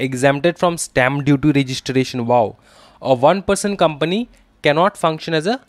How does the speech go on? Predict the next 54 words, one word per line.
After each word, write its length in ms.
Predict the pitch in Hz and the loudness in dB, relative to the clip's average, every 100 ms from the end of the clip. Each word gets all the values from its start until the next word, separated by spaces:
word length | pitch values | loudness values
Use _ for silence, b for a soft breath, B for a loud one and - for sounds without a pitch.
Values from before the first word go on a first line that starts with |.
| _ _ _ _ - | _ _ _ _ -4
सेक्शन 340 | - 196 - | 0 0 2
एट 200 | 196 180 | 0 0
कंपनी, 420 | - 151 143 143 131 | 0 -2 -4 -8 -4
ये 220 | 170 170 - | -2 -2 -6
मतलब 240 | 131 151 | -6 -4
डिफरेंस 340 | 143 151 160 156 | -4 -4 -4 -2
बता 260 | 127 113 | -2 -2
दिए। 220 | 104 104 - b b b | -4 -8 -18 b b b
वन 360 | 123 131 190 226 | -6 0 2 2
पर्सन 360 | 240 233 226 | -2 -2 -4
कंपनी 320 | 220 190 180 185 | -2 -4 -4 -4
क्या? 180 | 196 | -4
ओपीसी, 1120 | 185 135 151 165 170 - 160 160 156 - 143 - 147 | -4 -2 2 2 2 -2 -6 -6 -6 -8 -10 -10 0
ये 60 | 247 | 2
अलग 220 | 233 220 | 4 4
होता 260 | 135 110 110 | 0 -4 -4
है 60 | |
ओपीसी। 500 | - 127 123 113 - - _ b b | -4 -4 -6 -12 -16 -20 _ b b
तो 60 | 165 | -4
अगर 340 | - 165 180 | 2 4 6
आप 120 | 214 180 | 4 6
ओपीसी 400 | 175 196 190 202 | 2 0 -4 -2
खोल 240 | - 175 | 2 2
के 160 | 160 190 | 0 -6
बोल 240 | 147 151 160 | 0 2 2
रहे 80 | |
हो 60 | 160 | 0
कि 120 | 156 | 0
भैया 220 | 151 147 | -2 0
सेक्शन 340 | 147 147 - 147 | 0 -2 -4 -4
एट 140 | 143 | 0
कंपनी 360 | 139 131 135 131 | 0 0 -2 -2
अपना, 220 | 127 127 | -2 -2
नहीं, 240 | 127 120 101 b b - | -2 -4 -8 b b -12
सेक्शन 260 | 131 151 | -8 -2
एट 120 | 151 | -2
कंपनी 300 | - 147 147 | 0 -2 0
आपको 240 | 156 135 151 | -2 2 2
अलग 160 | 131 | 2
से 140 | 127 151 | 2 -4
रजिस्ट्रेशन 540 | 127 117 - 120 120 | -4 -8 -8 -8 -8
करवाना 320 | 113 104 104 | -8 -6 -6
होगा। 280 | 104 104 - - - | -8 -12 -14 -14 0
यहाँ 180 | 143 175 | 2 4
पर 120 | 220 | 4
एक 140 | 175 | 2
बढ़िया 240 | 131 143 180 | 4 4 4
चीज़ 180 | 214 | 2
बताए, 300 | 190 156 151 | 0 4 4
सेक्शन 300 | 196 175 - | 2 -2 0
एट 160 | 190 208 | 2 4
कंपनी 320 | 202 185 202 | 2 2 0
has 140 | 185 190 | 2 0
its 140 | 175 | -2